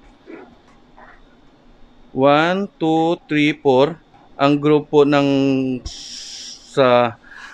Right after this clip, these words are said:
cone po niya, ang sa dito naman po ay dalawa lang. One, two. Yan. Yan. Pareho lang naman po sila ng ano, guys. Pareho lang po sila ng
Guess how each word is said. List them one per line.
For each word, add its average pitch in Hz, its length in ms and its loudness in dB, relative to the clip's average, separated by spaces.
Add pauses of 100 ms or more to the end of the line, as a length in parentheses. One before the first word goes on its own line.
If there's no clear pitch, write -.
(760)
cone 131 220 2
po 143 160 0
niya, 123 400 0
ang 127 160 -2
sa 143 160 -2
dito 135 320 0
naman 127 320 0
po 120 240 -4
ay 120 160 -2
dalawa 113 400 -2
lang. 101 320 -8 (160)
One, 127 400 -4
two. 120 320 -6 (1800)
Yan. 98 320 -8 (3500)
Yan. 127 320 -6
Pareho 175 320 0
lang 175 160 0
naman 170 240 -4
po 165 160 -2
sila 156 240 -2
ng 147 240 0
ano, 131 160 -2
guys. 113 420 -6 (720)
Pareho 147 240 2
lang 151 160 2
po 147 160 -2
sila 143 320 -2
ng 131 320 -2